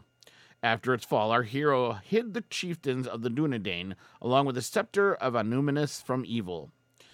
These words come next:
When Arathorn was killed a few years after his son's birth, our hero raised Arathorn's son,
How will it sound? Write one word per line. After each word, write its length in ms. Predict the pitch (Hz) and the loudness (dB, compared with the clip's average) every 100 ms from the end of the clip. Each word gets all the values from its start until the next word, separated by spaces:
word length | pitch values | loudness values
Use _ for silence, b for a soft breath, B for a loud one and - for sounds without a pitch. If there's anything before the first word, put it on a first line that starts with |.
| B B B | B B B
When 260 | - 127 131 - | -2 -2 -2 0
Arathorn 680 | 160 220 165 - 113 110 143 | 2 4 4 2 2 2 2
was 160 | 117 | 0
killed 400 | - - 240 156 | -2 2 4 4
a 60 | 151 | 0
few 180 | - 156 | 0 -2
years 380 | 139 135 117 - | 2 0 0 0
after 300 | 123 113 113 | 0 0 -2
his 160 | 107 - | -6 -4
son's 300 | 117 104 87 | -2 -2 0
birth, 340 | 143 120 117 | 2 2 0
our 120 | - 131 | -4 -4
hero 300 | 147 190 185 | 2 2 4
raised 380 | 139 135 127 | 4 2 2
Arathorn's 680 | 127 131 127 - 117 110 - | 2 2 2 2 0 -2 -6
son, 440 | - 190 135 113 | -4 0 0 0